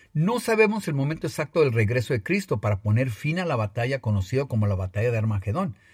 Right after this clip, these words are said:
donde los ejércitos de la tierra se han reunido para borrar la simiente de Abraham, o sea, el pueblo judío, de la faz de la tierra.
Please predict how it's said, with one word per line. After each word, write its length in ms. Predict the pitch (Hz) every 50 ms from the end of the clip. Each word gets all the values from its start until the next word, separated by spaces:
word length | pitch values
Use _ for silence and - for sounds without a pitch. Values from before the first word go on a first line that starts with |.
| - - - - _ _
donde 500 | 135 120 117 165 214 254 262 254 240 196
los 180 | 147 120 - 110
ejércitos 600 | 95 - - 139 156 160 - 180 160 - 147 120
de 80 | 120 107
la 120 | 104 95
tierra 240 | - 131 139 156 123
se 180 | - - 127
han 140 | 135 160 151
reunido 520 | 143 147 143 139 131 135 147 160 175 160 -
para 160 | 139 113 110
borrar 380 | 98 101 110 104 110 135 151
la 120 | 160 175 156
simiente 640 | - - - 110 110 113 127 131 139 135 170 156
de 60 | 143
Abraham, 320 | 120 107 117 131 151 165 - _ _ _ _ _ _
o 160 | - - _
sea, 100 | - 131
el 80 | 123 107
pueblo 240 | - 123 127 156 160
judío, 400 | - 147 131 135 160 180 180 - _ - _ - - - _ -
de 140 | 123 127 127
la 120 | 123 110
faz 220 | 95 - 117 110
de 60 | 123 147
la 160 | 147 131 -
tierra. 320 | - 202 220 196 156 110